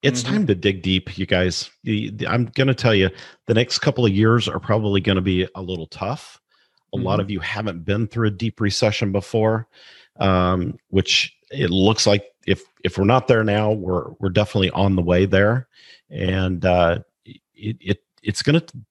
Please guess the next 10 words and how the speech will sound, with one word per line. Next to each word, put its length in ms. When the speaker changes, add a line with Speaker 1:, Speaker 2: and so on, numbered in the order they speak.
Speaker 1:
be, 240
it's 240
time 180
to 80
put 220
your 120
entrepreneur 460
hat 240
on 220
and 460